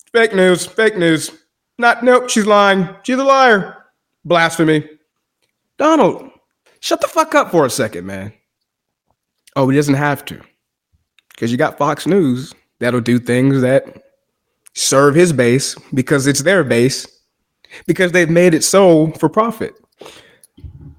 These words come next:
They basically set this up for us by continuing to make maga and Trump the focal point of opposition.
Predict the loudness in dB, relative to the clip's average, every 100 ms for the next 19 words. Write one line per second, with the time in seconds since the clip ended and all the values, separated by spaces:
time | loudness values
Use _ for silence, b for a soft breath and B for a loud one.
0 | _ _ _ _ _ -20 -20 -20 -8 -2
1 | 2 2 2 -2 0 0 0 0 -2 0
2 | 0 0 0 -2 -4 -2 2 2 4 2
3 | 2 0 0 0 0 0 -2 -2 -2 -2
4 | -2 -2 -2 0 0 0 -2 -2 -4 -4
5 | -8